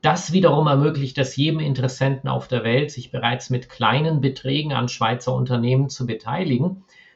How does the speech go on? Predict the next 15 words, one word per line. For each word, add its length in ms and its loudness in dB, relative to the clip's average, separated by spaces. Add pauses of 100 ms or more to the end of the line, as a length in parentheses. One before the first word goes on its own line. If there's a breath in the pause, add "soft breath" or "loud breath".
(240 soft breath)
Und 300 0
damit 340 6
öffnen 540 -2
wir 240 2
ein, 240 -2 (320)
ein, 240 0
eine 200 4
vollkommen 580 2
neue 240 4
Möglichkeit 800 2
der 100 0
Unternehmensfinanzierung, 1400 0
nämlich 260 -4
Equity 440 -2
Crowdfunding, 1040 0